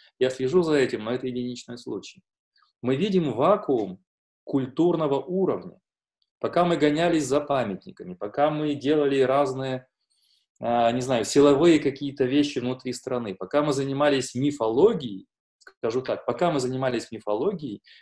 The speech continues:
мы потеряли реальность. Я согласен с Владимиром, что граждане должны быть активнее.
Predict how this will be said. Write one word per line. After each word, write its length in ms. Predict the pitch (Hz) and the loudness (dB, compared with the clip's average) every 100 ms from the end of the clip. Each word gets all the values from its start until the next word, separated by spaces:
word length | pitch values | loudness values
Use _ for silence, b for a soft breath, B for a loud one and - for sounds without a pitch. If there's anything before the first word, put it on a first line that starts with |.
| b | b
мы 180 | 117 185 | -2 -2
потеряли 460 | 202 151 135 156 147 | 0 -4 -2 -2 -2
реальность. 580 | 151 123 92 - - _ _ _ _ _ _ _ _ _ _ _ _ _ _ _ _ _ _ _ | -4 -6 -8 -16 -20 _ _ _ _ _ _ _ _ _ _ _ _ _ _ _ _ _ _ _
Я 140 | 123 143 | 0 0
согласен 680 | 165 165 202 214 175 131 113 | 2 4 4 4 0 -4 -6
с 220 | - - 117 107 | -10 -6 -2 0
Владимиром, 720 | 101 113 117 151 202 190 156 127 | 0 -2 -2 -2 0 0 -2 -6
что 640 | - - 113 113 107 - | -8 -4 0 0 -2 -4
граждане 500 | 110 139 156 131 120 | -2 0 0 -2 -4
должны 460 | 110 110 110 117 135 | -4 -4 -6 -8 -8
быть 340 | 110 123 - 110 | -4 -6 -6 -16
активнее. 640 | - - 117 92 87 87 | -16 -14 -10 -10 -12 -18